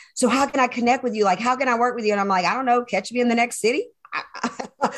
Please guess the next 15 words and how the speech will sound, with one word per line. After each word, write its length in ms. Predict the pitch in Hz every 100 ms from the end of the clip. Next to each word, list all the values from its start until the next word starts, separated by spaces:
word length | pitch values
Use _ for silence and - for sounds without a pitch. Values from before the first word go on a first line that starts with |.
| - -
All 200 | 254 330
I'm 180 | 339 302
doing 260 | 285 269 214
is 160 | 208
speaking. 380 | - 285 175 151
That's 200 | 185 277
all 140 | 285 247
he's 200 | 247 -
told 240 | 240 214
me 140 | 208
to 80 | 165
do. 280 | 147 - 143 - - - _
Right. 380 | 196 226 277 269 - _
And 160 | 240 247
then 440 | 269 294 247 214